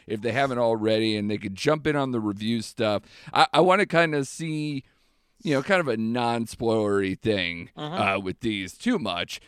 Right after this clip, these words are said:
Speaker 1: because yes, they've been out. Some have been out. <laughs> We were just talking like, "Yeah, I watched that, like, a month ago <laughs> when
Speaker 2: Yeah.
Speaker 1: it came out," uh, 'cause these things come out earlier and earlier.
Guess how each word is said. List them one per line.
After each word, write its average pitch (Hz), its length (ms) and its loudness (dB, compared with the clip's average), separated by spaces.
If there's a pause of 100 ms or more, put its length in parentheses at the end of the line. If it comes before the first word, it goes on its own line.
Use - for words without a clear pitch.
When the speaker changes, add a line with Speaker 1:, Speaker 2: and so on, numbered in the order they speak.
Speaker 1:
because 147 400 0
yes, 180 340 2
they've 160 240 0
been 131 180 2
out. 104 260 -2 (100)
Some 190 300 4
have 139 180 4
been 117 120 0
out. 104 340 0
<laughs> - 100 -4
We 156 200 6
were 147 100 6
just 131 240 0
talking 131 360 2
like, 107 300 2
"Yeah, 220 160 8
I 127 100 6
watched 139 300 2
that, 127 140 4
like, 123 140 2
a 104 80 0
month 120 380 -2
ago 120 420 0
<laughs> 139 100 -12 (200)
when - 0 -
Speaker 2:
Yeah. 147 180 6
Speaker 1:
it 147 140 -2
came 147 260 2
out," 127 380 4 (140)
uh, 135 200 4
'cause 151 140 -4
these 139 180 -6
things 147 260 0
come 131 180 -2
out 120 160 4
earlier 120 360 2
and 104 140 -4
earlier. 104 520 2